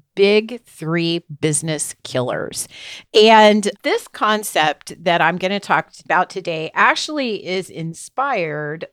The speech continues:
by a book that's called Love Your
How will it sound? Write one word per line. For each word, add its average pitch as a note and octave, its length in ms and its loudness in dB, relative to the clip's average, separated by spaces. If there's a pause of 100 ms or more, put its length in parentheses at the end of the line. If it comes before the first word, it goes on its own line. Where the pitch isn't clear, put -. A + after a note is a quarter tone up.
(140)
by E3 340 0
a D#3 200 -6
book D3+ 720 -6 (480)
that's G#3+ 180 -2
called G3 640 2
Love G#3 520 -2
Your F#3 480 -4